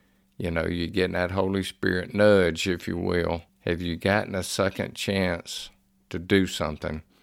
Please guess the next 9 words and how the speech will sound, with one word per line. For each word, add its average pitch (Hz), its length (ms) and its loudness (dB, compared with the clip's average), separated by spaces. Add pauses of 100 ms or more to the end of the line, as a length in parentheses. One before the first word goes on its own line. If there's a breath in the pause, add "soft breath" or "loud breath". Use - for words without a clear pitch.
(380 soft breath)
And 90 160 2
I'm 90 140 4
just 90 180 -6
gonna 95 200 0
tell 101 160 4
you 92 180 4
this, 90 420 2 (480 soft breath)
my 85 200 -2
opinion, 85 580 2